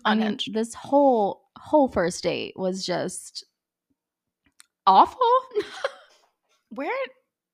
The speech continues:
Speaker 1: where did her parents come, like,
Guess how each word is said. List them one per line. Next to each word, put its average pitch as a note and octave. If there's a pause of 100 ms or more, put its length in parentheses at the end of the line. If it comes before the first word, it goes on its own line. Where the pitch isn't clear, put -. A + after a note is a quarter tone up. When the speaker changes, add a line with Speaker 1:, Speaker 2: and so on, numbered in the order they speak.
(280)
Speaker 1:
where C4+
did C5
her D4
parents -
come, F#3 (320)
like, F#3+